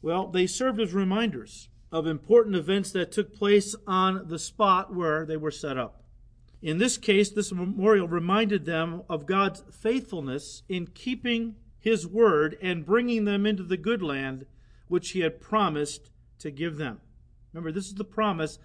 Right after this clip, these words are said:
that sustained them through all the years in the wilderness.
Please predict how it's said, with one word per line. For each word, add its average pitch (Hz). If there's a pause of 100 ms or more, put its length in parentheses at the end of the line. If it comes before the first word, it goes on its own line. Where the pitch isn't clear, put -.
(160)
that 175
sustained 226
them 110 (840)
through 143
all 185
the 185
years 190
in 185
the 185
wilderness. 139